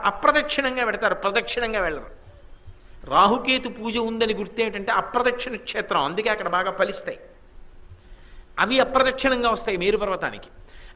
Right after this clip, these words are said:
ఆ మేరు పర్వతం మీద ఉంటాయి దేవతల యొక్క పట్టణాలన్నీ కూడా అక్కడ ఉంటాయి. అందులో ఆ మేరు పర్వతానికి మధ్యలో ఉన్నటువంటి శిఖరం మీద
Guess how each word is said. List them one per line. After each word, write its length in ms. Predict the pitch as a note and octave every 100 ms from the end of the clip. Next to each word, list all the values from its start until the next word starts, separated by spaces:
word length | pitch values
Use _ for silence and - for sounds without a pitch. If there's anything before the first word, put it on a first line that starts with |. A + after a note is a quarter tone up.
| -
ఆ 40 | F#3+
మేరు 400 | E3 F3+ C4+ D#4
పర్వతం 500 | D4+ C4+ C4 B3 A3+
మీద 180 | A#3+
ఉంటాయి 320 | B3 G#3 G#3 D3
దేవతల 560 | D3 D#3+ G#3 A#3+ A#3
యొక్క 260 | A3 G#3+ G#3+
పట్టణాలన్నీ 1000 | F3+ F3+ A3+ A3 G#3+ G3+ G3 - G3 A3
కూడా 220 | A#3 G#3
అక్కడ 220 | A3 G3+
ఉంటాయి. 360 | E3+ D#3 D#3+ G#2 - - - - C3
అందులో 720 | F3+ A3+ B3 E3+ D#3+ B3 G3
ఆ 160 | D#3+ E3+
మేరు 420 | D3+ D#3 A#3+ C4
పర్వతానికి 720 | C4 B3 B3 A#3+ A3+ A3 G#3+
మధ్యలో 680 | E3 - - C#3+ A3 B3 B3
ఉన్నటువంటి 760 | A#3 A#3 A3 G#3+ G#3 G3 -
శిఖరం 600 | E3+ - F3 B3 A3+ F#3
మీద 240 | D3 C#3